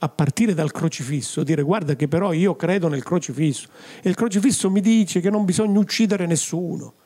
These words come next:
nemmeno l'anima colpevole", l'imam non avrebbe firmato, non avrebbe firmato, perché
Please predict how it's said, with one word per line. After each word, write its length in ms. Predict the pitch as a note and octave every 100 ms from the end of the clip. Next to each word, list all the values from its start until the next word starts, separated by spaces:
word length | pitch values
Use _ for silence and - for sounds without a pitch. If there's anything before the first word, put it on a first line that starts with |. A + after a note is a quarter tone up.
| - -
nemmeno 400 | - G#3 G#3+ A#3+
l'anima 340 | G#3 G#3+ G3+ F#3+
colpevole", 680 | G#3 F#3+ G3+ G3 D3+ B2+ A#2+ _ _ _ _
l'imam 760 | F3 A3 A3 G#3 F3 E3+ F3+ F#3+ - _ _
non 180 | F3 E3
avrebbe 400 | C#3+ G3 A#3 F#3+
firmato, 800 | - D#3 C3+ D3 C#3+ B2 B2+ A#2+ - _ - _ _ _
non 160 | F3 E3+
avrebbe 340 | D#3+ C4 A#3+
firmato, 560 | - F#3+ F3 F3 - - - _ _ - _
perché 600 | - G3+ - G3+ G3+ -